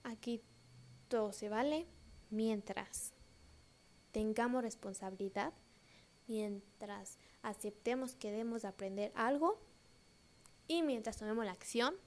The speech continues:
de ser mejores cada día. Ahora sí, ¿cómo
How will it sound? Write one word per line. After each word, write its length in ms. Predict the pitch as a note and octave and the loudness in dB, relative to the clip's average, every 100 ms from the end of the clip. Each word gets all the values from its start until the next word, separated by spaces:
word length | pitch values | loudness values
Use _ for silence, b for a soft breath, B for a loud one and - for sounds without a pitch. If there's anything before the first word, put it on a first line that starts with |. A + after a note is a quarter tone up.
| - - - - - - - | -20 -20 -20 -20 -20 -20 -8
de 160 | G3+ G3 | -4 -2
ser 180 | G#3 | -2
mejores 440 | G#3 G#3 - G#3+ - | -2 -4 -6 -8 -8
cada 200 | - - | -6 -8
día. 220 | - - - - - - - - - - - - - - - B B B B | -10 -12 -10 -8 -8 -8 -10 -12 -20 -20 -20 -20 -20 -14 -12 B B B B
Ahora 240 | D4 B3+ | 2 2
sí, 100 | - - - B B B B - - - | 0 -10 -18 B B B B -20 -20 -2
¿cómo 440 | - C#4+ D4+ D#4+ | 6 8 8 6